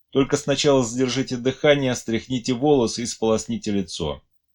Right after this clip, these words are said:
Вытритесь внутренней стороной куртки или чем-то еще, на чем пыли нет.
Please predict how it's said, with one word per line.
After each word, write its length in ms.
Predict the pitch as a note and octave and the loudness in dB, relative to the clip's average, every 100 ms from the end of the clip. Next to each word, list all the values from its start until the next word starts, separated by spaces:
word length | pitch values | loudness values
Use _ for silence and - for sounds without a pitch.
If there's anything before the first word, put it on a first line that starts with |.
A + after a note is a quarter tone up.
| _ _ | _ _
Вытритесь 640 | G2 D#3+ D#3+ C#3 C3+ A#2 | 2 2 2 0 -2 -6
внутренней 420 | C3 C3 A#2+ A#2+ A2+ | -4 -4 -4 -4 -4
стороной 480 | - A#2 A#2+ A#2 - | -2 0 0 0 -2
куртки 380 | D3 C3+ - | -2 -2 -2
или 100 | A2 | -4
чем-то 360 | G2+ - A2 G#2 | -2 -2 -2 -2
еще, 320 | A2 - A#2 | -4 -2 -2
на 140 | G#2+ F#2+ | -2 -2
чем 260 | - G2+ | -2 -4
пыли 360 | F#2 - G#2 F#2+ | -4 -4 0 0
нет. 300 | F#2 D#2 | 0 -4